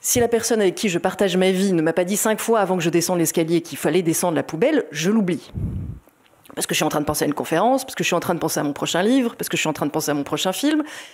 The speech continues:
C'est des excuses, hein, mais on les, y a, on a des bonnes excuses pour ne pas penser aux choses du quotidien. Mais donc la personne qui se charge de vous rappeler toute la journée qu'il faut aussi assurer ses charges du quotidien, elle n'a pas le temps de penser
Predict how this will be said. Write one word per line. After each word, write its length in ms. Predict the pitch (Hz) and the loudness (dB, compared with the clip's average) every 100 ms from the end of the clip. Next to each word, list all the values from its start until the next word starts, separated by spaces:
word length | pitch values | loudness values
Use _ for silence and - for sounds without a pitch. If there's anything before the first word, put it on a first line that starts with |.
| - _ _ _ | -20 _ _ _
C'est 140 | - 147 | -6 0
des 160 | 165 | 2
excuses, 360 | 175 - 277 202 | 2 2 2 4
hein, 160 | 190 202 | 2 4
mais 360 | 170 147 - - | 4 2 0 0
on 80 | 180 | 0
les, 180 | 220 - - 214 | 0 -4 -4 0
y 40 | |
a, 40 | 208 | 2
on 60 | |
a 80 | 294 | 2
des 120 | 247 | 4
bonnes 240 | 202 262 233 | 4 4 2
excuses 400 | - - 302 - | 0 2 2 0
pour 160 | - | -2
ne 80 | 180 | 0
pas 140 | 190 | 0
penser 500 | 185 185 - 208 220 214 - - - | 0 -2 2 2 0 -4 -14 -18 -4
aux 100 | 180 | -2
choses 260 | - 220 180 | 2 0 0
du 100 | 180 | -2
quotidien. 500 | 185 - 165 143 - - - - - - - _ - | -2 -2 -4 -4 -6 -18 -20 -20 -20 -20 -20 _ -6
Mais 100 | 214 | 0
donc 180 | 247 311 | 0 2
la 100 | 311 | 2
personne 380 | 285 - 277 254 | 2 2 2 2
qui 140 | 240 | 0
se 140 | - 214 | 0 2
charge 220 | 240 214 | 2 0
de 80 | 190 | 0
vous 140 | 185 | 2
rappeler 320 | 185 180 220 | 0 0 -2
toute 180 | 214 190 | -2 0
la 80 | 185 | 0
journée 440 | 170 175 170 165 - - | 2 2 0 -2 -8 -20
qu'il 160 | - 175 | -12 -10
faut 240 | - 254 | 0 2
aussi 540 | 233 226 - 226 190 - - | 4 2 2 0 -2 -10 -4
assurer 580 | 165 - 185 170 170 165 - - - _ | -2 -2 -2 0 0 -2 -12 -20 -20 _
ses 280 | - - 247 | -6 0 2
charges 340 | 220 247 190 156 | 2 2 0 -2
du 100 | 151 | -2
quotidien, 640 | 165 - 160 170 285 370 - - - - - _ - | -2 -2 -2 0 0 -2 -8 -20 -20 -20 -20 _ 0
elle 340 | 220 302 349 | 2 4 2
n'a 120 | 233 | 2
pas 140 | 240 220 | 0 -2
le 80 | 190 | 0
temps 160 | 262 | 0
de 80 | 233 | 0
penser 560 | 208 180 - 226 302 | 0 0 0 0 0